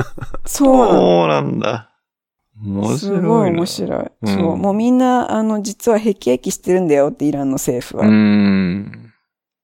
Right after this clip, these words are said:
Speaker 1: こう、自分の、その、ね、彼女の親の世代、まあ、千九百八十年ぐらいに、えっと、イランは政治家が変わって、で、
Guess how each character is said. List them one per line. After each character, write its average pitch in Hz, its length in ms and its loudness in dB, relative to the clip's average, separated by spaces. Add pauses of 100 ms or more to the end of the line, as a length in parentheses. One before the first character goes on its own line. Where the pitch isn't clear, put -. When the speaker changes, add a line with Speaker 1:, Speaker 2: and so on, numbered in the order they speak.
(260)
Speaker 1:
こ 160 380 -4
う、 - 60 -12
自 185 160 -2
分 196 260 -4
の、 254 220 0
そ 202 140 -2
の、 175 260 -4 (160)
ね、 220 120 -2
彼 190 220 0
女 160 140 -2
の 214 300 0 (280)
親 202 220 2
の 214 100 -4
世 - 160 0
代、 143 680 0 (160)
ま 185 140 0
あ、 135 60 -4
千 220 220 -2
九 196 80 0
百 151 120 -2
八 190 260 -4
十 214 160 2
年 214 200 0
ぐ 220 80 0
ら 202 140 2
い 156 100 2
に、 175 380 0 (600)
え 156 160 0
っ - 40 -6
と、 143 420 -4
イ 175 120 -2
ラ 151 160 0
ン 135 120 -4
は - 340 -6 (160)
政 175 260 -2
治 175 60 -8
家 175 100 -2
が 165 140 -8
変 175 120 0
わ 175 100 4
っ - 120 -4 (140)
て、 254 340 0 (420)
で、 170 580 0